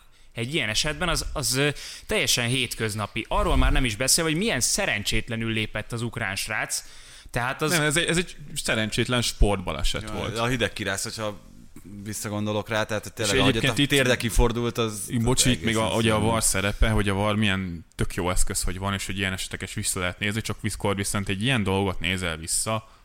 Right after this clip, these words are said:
Speaker 2: lassítva, azt mondom,
Speaker 1: Teljesen
Speaker 2: sokkal
Speaker 1: más.
Speaker 2: durvábbnak
Speaker 3: Persze.
Speaker 2: látszik, mint a, amilyen valójában volt.
Speaker 3: É-, egyébként tökéletesen elmondtad azt, amit, amit én is ezzel kapcsolatban akartam. Minden alkalommal szerintem itt az a döntő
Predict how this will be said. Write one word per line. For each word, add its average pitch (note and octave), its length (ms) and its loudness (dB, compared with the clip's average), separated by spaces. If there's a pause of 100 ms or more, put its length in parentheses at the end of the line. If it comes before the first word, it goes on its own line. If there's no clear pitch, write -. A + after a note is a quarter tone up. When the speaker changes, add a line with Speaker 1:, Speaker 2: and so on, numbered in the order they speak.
(120)
Speaker 2:
lassítva, E2+ 920 0 (380)
azt - 180 -2
mondom, G2 180 -8
Speaker 1:
Teljesen A2 140 -2
Speaker 2:
sokkal D2 180 -2
Speaker 1:
más. E2 100 -2 (140)
Speaker 2:
durvábbnak E2 280 0
Speaker 3:
Persze. E2+ 160 0
Speaker 2:
látszik, F2 320 -2
mint E2+ 220 2
a, E2+ 200 -4
amilyen F2 280 -4
valójában E2 560 -2
volt. E2 320 -10 (160)
Speaker 3:
É-, E3+ 60 -4
egyébként E3 560 0 (360)
tökéletesen G#2+ 580 0
elmondtad F#2 380 0
azt, F2+ 200 -6
amit, F2 240 -6
amit F2 240 -6
én F#2 100 -4
is F2 140 -4
ezzel E2 200 -6
kapcsolatban F2 440 -8
akartam. G#2 300 -6
Minden F#2+ 380 -4
alkalommal D#2+ 680 -8
szerintem E2+ 600 -8
itt D#2 160 -14
az F2 140 -8
a E2+ 60 -8
döntő D#2+ 540 -10